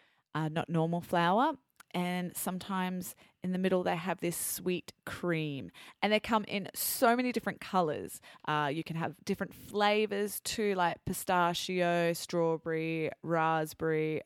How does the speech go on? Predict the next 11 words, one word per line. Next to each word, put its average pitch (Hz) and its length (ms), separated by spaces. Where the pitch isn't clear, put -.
uh, - 100
vanilla. 175 880
I, 185 200
I 190 120
could 196 160
just 220 200
keep - 280
listing 180 760
flavours. 156 840
So 165 200
there's 160 360